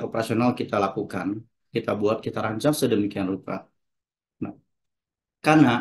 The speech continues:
sta-, strategi operasional itu pada dasarnya memiliki empat komponen yang wajib dimiliki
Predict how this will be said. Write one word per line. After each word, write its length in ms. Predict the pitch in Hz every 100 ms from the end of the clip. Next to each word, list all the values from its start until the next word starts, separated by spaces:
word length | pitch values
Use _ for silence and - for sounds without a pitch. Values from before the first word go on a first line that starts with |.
| - _ _ _ _ _ _ _ _ -
sta-, 480 | - 151 139 143 - -
strategi 380 | 156 - 156 131
operasional 440 | 123 123 127 113 127
itu 140 | 135 117 110 -
pada 160 | 214 131
dasarnya 360 | 127 135 131 165 147
memiliki 460 | 113 113 143 151 117 - - _ -
empat 300 | 147 - 202 208 - -
komponen 580 | 143 131 139 143 117 117 - 139
yang 120 | 135 135
wajib 360 | 156 135 151 196 - _ 135
dimiliki 460 | 127 131 123 -